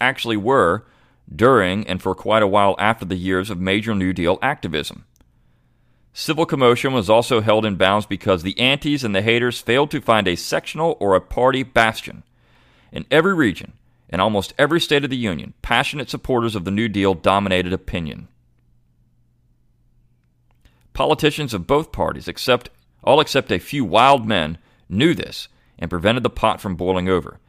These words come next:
The nineteen thirty-six Republican platform, like that issued by the Conservative Party every presidential election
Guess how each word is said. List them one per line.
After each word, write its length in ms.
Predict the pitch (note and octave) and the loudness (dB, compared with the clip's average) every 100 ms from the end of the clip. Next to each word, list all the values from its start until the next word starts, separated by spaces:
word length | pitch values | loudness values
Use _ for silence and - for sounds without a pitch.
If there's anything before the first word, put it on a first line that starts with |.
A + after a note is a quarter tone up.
| _ _ | _ _
The 80 | - | -6
nineteen 500 | G2 D#3 G3+ - F#3 | 0 0 0 -2 -4
thirty-six 640 | D#3 D#3 D#3 D3 D3 - - - | 2 2 2 -2 -4 -4 -12 -8
Republican 540 | A#2 C#3+ A#2+ B2+ A#2 | -4 0 0 -2 -6
platform, 600 | A#2 D#3 D#3+ - - - - _ _ _ _ _ _ _ _ - | -4 -4 -4 -10 -12 -14 -20 _ _ _ _ _ _ _ _ -8
like 300 | F#2 C3 D3 | 0 2 4
that 280 | C#3+ C3+ - | 4 4 2
issued 400 | C#3 - B2+ G#2 | -2 -2 -4 2
by 260 | G2+ G2 | 4 6
the 180 | F#2 G2 | 4 0
Conservative 840 | - F#2+ - - D3+ E3+ E3 E3 - | -4 -6 -4 2 4 2 -2 -8 -4
Party 460 | - A#2+ F2+ F2+ - | 4 4 4 0 -2
every 320 | A2+ C3 F3+ | 0 2 0
presidential 720 | F3+ - C#3 C3 C3 B2+ B2+ | -2 0 0 2 -2 0 2
election 600 | A2 G#2+ A2 - G2 G#2+ | 4 4 2 0 -6 -8